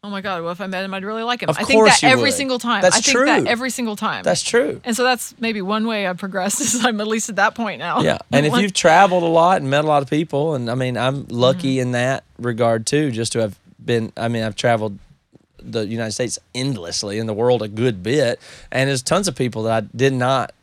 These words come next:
Speaker 2: l-, wanna like, and of course I like 'em. Of course you
Speaker 1: Mm-hmm.
Speaker 2: understand 'em when you hang out with 'em or me. Of course you do.
Speaker 1: Yeah, yeah.
Speaker 2: That would be the same if you were in Russia or in Afghanistan, whatever you go, "Oh yeah, these people are all right.
Speaker 1: Mm-hmm.
Speaker 2: It's not so
Speaker 1: Mm-hmm.
Speaker 2: bad."
Speaker 1: Yeah, they're victims of the stereotype. They're victims of
Speaker 2: Yeah.
Speaker 1: their, their leader. They're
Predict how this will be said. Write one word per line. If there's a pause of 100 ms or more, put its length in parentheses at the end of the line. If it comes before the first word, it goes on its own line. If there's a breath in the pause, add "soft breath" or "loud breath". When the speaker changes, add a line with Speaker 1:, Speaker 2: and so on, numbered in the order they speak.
(100)
Speaker 2:
l-, (100)
wanna
like,
and
of
course
I
like
'em.
Of
course
you
Speaker 1:
Mm-hmm.
Speaker 2:
understand
'em
when
you
hang
out
with
'em
or
me.
Of
course
you
do. (200)
Speaker 1:
Yeah,
yeah.
Speaker 2:
That
would
be
the
same
if
you
were
in
Russia
or
in (100)
Afghanistan,
whatever
you
go,
"Oh
yeah, (240)
these
people
are
all
right. (100)
Speaker 1:
Mm-hmm.
Speaker 2:
It's
not
so
Speaker 1:
Mm-hmm. (180)
Speaker 2:
bad."
Speaker 1:
Yeah,
they're
victims
of
the
stereotype.
They're
victims
of
Speaker 2:
Yeah.
Speaker 1:
their,
their
leader.
They're